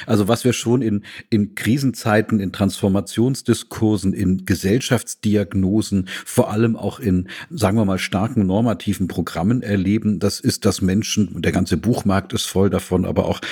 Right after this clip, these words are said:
akademische und öffentliche Diskussionen, ähm, relativ einfach sagen können, was Ziele sind. Ja, wir müssen bis zwanzig dreißig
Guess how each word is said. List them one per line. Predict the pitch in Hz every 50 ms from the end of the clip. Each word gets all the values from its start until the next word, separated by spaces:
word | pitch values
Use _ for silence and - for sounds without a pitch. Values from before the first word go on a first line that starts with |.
| - -
akademische | - 110 - - 101 78 82 92 95 98 101 - - 98
und | 90 87
öffentliche | 80 - 101 - - 104 92 92 - 95
Diskussionen, | 82 95 90 - - - 90 - - - 92 90 110 117 110 98 92 - - - - - -
ähm, | 131 117 104 101 107
relativ | - 95 90 - 104 117 110 - - 107 104 - - -
einfach | - 95 95 127 156 - - 139 117 92 - -
sagen | 104 104 92 104 113 117 110 -
können, | - 113 107 101 101 87
was | 104 95 - -
Ziele | - - - 123 143 135 113 82
sind. | 65 71 69 -
Ja, | - 101 107 92
wir | 90 80
müssen | 82 95 - - 87 -
bis | 92 90 -
zwanzig | - - 90 92 98 - - - -
dreißig | - - 90 92 95 - - 98 92 - -